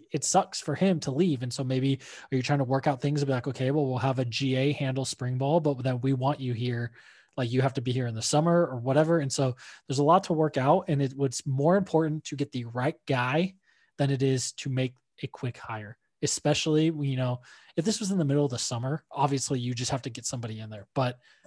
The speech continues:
it's a long time until spring ball. And, you know, if you're looking at, basically, we got six weeks until spring ball. And, I mean, they haven't officially announced the dates, but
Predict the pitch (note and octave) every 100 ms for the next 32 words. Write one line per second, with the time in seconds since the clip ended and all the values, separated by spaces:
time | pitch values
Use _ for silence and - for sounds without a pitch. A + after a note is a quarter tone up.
0 | _ D#3 C#3+ B2 A2+ C3+ E3 F#3 E3+ D3+
1 | D3 C#3+ D3 - B2 B2 C3 D3 - _
2 | _ _ _ _ D#3 C#3 B2+ B2 B2 A#2
3 | - - B2 B2+ B2 C#3 C3 B2+ C#3+ C#3
4 | B2 A#2+ _ _ _ _ _ _ _ _
5 | - D#3 D3+ - D3 D#3 E3+ - E3+ -
6 | C#3+ C3+ - C3+ C3 - C3 A#2 A2+ -
7 | _ _ _ - C#3+ C3+ B2+ B2 - C#3
8 | B2+ C3+ C3 C#3 C3+ B2 C3+ C3 B2 A#2+
9 | C3 A2+ G#2 - C3+